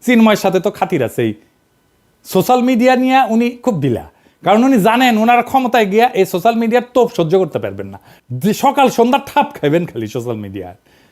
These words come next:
ওনারা সোশ্যাল মিডিয়ার পাওয়ার দেখেছেন, তাই সোশ্যাল মিডিয়ার মুখ বন্ধ করতে চাচ্ছেন।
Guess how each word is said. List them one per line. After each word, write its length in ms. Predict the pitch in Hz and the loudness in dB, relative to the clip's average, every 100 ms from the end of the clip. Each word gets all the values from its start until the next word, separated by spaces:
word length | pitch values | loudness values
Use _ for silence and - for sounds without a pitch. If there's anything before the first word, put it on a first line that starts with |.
| _ _ _ - | _ _ _ -2
ওনারা 220 | 165 220 | 2 2
সোশ্যাল 300 | 226 226 254 | 2 2 2
মিডিয়ার 280 | 240 240 247 | 2 2 2
পাওয়ার 260 | 208 190 208 | 2 2 2
দেখেছেন, 320 | 180 143 135 | -2 -2 -4
তাই 120 | 165 | -4
সোশ্যাল 280 | 165 202 254 | -2 0 0
মিডিয়ার 260 | 269 269 240 | 0 0 2
মুখ 180 | 208 233 | 2 2
বন্ধ 300 | 208 208 208 | 2 2 0
করতে 280 | 185 - | 0 -2
চাচ্ছেন। 420 | 127 101 - 107 | -4 -6 -6 -8